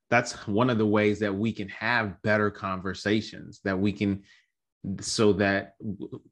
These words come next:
we can have connection, so that we can have community. It's hard to have all those things if the silver lining isn't from a healthy place.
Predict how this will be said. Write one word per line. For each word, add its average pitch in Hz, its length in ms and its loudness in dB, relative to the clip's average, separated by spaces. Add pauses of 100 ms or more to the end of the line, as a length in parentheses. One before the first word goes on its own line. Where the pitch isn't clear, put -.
we 117 180 4
can 101 160 4
have 98 240 4
connection, 110 480 0 (160)
so 101 160 -4
that 98 140 2
we 95 140 2
can 95 140 -2
have 92 280 -2
community. 92 680 -2
It's 90 120 -12
hard 110 260 2
to 107 80 2
have 107 340 0
all 107 300 2
those 98 300 0
things 101 640 0 (440)
if 104 140 -4
the 101 100 -2
silver 101 380 2
lining 101 480 4
isn't 95 320 0
from 98 240 -2
a 87 40 -2
healthy 101 520 0
place. - 720 -2